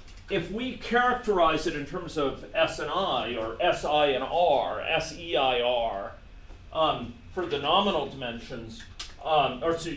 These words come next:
uh, uh, as it's naturally phrased, it may be that the intrinsic dimensionality of the system, the sort of the underlying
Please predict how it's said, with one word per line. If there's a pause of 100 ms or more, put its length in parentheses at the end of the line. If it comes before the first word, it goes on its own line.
uh,
uh,
as
it's
naturally
phrased, (1300)
it
may
be
that
the (1300)
intrinsic
dimensionality
of
the
system,
the
sort
of
the
underlying